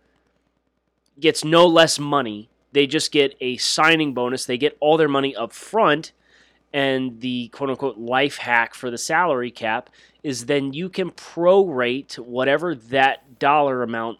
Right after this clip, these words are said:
is over the course of the life of the rest of the contract. And yes, you could get significant short-term payoff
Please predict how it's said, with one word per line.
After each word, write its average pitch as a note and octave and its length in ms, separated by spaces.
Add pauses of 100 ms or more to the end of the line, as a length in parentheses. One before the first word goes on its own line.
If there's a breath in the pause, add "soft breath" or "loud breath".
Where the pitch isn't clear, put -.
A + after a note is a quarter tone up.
is G#2 460 (460 soft breath)
over F#3+ 280
the F3 80
course E3 420
of C3+ 140
the A#2+ 100
life C3 380
of B2 80
the A2+ 100
rest B2+ 340
of A#2 60
the A2 80
contract. G#2 640 (1400 soft breath)
And C3+ 160
yes, D#3+ 400
you F3 220
could A3 200
get D#3 320 (300)
significant G#3 1040
short-term F3+ 800
payoff G#2 580